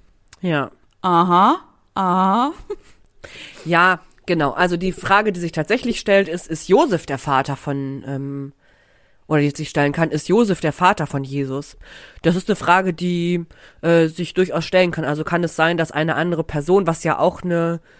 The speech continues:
Speaker 1: eine Theorie sozusagen ist, dass eine andere Person Maria geschwängert hat und Josef nicht der Vater ist
Speaker 2: Genau.
Speaker 1: von, von Jesus. Es kann aber auch genauso gut sein, dass Josef der Vater von Jesus ist. Bei dieser Frage, ob Gott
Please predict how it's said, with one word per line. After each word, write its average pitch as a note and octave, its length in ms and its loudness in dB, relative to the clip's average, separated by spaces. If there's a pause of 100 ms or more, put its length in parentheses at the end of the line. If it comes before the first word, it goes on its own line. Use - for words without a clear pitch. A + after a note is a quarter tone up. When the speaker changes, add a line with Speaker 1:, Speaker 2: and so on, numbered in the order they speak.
(320)
Speaker 1:
eine D#3+ 320 2
Theorie F3 480 2
sozusagen E3 600 -2
ist, - 240 -10
dass D#3 100 -8
eine D3+ 240 -2
andere F#3+ 300 -2
Person E3+ 400 -2
Maria E3+ 320 0
geschwängert D#3+ 560 -2
hat C3 160 -6
und D3 200 -6
Josef D#3+ 340 -2
nicht E3+ 200 -6
der D3+ 100 -4
Vater - 420 0
ist - 300 -18 (160)
Speaker 2:
Genau. G3 340 0 (220)
Speaker 1:
von, D3+ 320 -4 (100)
von C#3+ 320 -6
Jesus. C#3 540 -8 (420)
Es - 140 -6
kann F#3+ 160 0
aber F3+ 160 4
auch D#3+ 100 0
genauso E3 320 2
gut D#3+ 120 -4
sein, E3 200 2
dass D#3+ 160 -2
Josef D#3+ 320 0
der D3+ 120 -4
Vater D3+ 320 0
von D3+ 160 -8
Jesus C#3+ 400 -4
ist. - 260 -18 (520)
Bei D#3+ 160 4
dieser D#3 220 0
Frage, F3+ 760 0 (420)
ob E3+ 280 0 (500)
Gott - 540 0